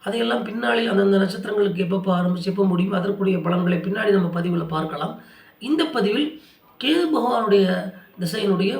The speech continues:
பொதுவான பலன்களை நாம் இந்த பதிவில் பார்க்க இருக்கின்றோம். கேது பகவானுடைய திசை என்பது எப்போது தொடங்குகிறதோ அதிலிருந்து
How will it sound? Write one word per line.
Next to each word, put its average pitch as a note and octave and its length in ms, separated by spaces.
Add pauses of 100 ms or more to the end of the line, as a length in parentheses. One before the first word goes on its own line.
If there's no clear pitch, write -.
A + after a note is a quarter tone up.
(140)
பொதுவான C4 440
பலன்களை F#3 540
நாம் F3 200
இந்த D#3+ 160
பதிவில் E3 380
பார்க்க D#3 320
இருக்கின்றோம். D#3 420 (680)
கேது F4+ 240
பகவானுடைய A#3+ 580
திசை F3+ 260
என்பது E3 380 (480)
எப்போது F#3+ 540 (100)
தொடங்குகிறதோ G3 680 (100)
அதிலிருந்து B3+ 560